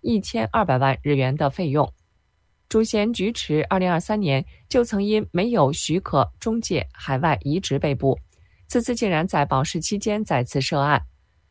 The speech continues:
动漫新闻指出，一名通过这个团体前往柬埔寨移植的日本女性，回国后因涉嫌器官买卖遭多家医院拒诊。分析指出，海外换器官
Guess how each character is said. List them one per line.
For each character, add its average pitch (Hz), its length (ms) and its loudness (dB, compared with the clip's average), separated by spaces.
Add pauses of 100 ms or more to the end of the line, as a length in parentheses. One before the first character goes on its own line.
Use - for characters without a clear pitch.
(140)
动 262 100 0
漫 247 140 4
新 233 160 -2
闻 220 140 0
指 190 140 0
出， 190 300 2 (280)
一 285 100 0
名 202 240 2
通 226 220 -4
过 185 260 6
这 233 140 0
个 175 100 0
团 156 240 0
体 143 280 -4
前 160 160 -2
往 143 140 2
柬 147 220 -4
埔 170 80 -4
寨 151 220 -2
移 147 160 -2
植 147 140 -4
的 143 120 0
日 156 120 0
本 143 180 -2
女 139 100 0
性， - 240 -2 (220)
回 190 160 4
国 160 180 0
后 170 280 2 (260)
因 247 180 0
涉 233 200 -2
嫌 170 260 -2
器 - 160 -4
官 208 180 0
买 143 220 0
卖 165 320 0
遭 156 240 0
多 170 160 -2
家 170 260 -2
医 202 100 -4
院 165 220 0
拒 151 200 -2
诊。 131 220 0 (520)
分 247 160 0
析 240 140 -2
指 202 160 -2
出， 220 300 2 (340)
海 220 120 -2
外 220 160 4
换 214 220 -2
器 190 140 -4
官 214 260 2